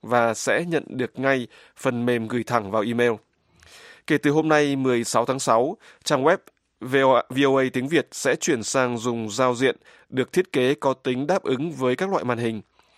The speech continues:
Với giao diện mới, nội dung của V O A có thể được đọc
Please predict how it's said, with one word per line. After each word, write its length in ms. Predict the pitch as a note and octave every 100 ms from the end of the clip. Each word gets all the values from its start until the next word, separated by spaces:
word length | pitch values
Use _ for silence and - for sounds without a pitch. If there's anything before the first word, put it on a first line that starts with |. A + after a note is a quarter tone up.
| - - - -
Với 300 | B2 C3+ D#3+
giao 120 | E3
diện 200 | C#3 B2+
mới, 300 | B2 C3 C4 -
nội 140 | B2
dung 280 | C3 C#3+ B2+
của 300 | - B2 A2+
V 60 | A2+ C3
O 60 | B2+
A 60 | B2 A2+ - - -
có 100 | D#3+
thể 200 | E3+ A#2
được 280 | C3 -
đọc 200 | B2+ B2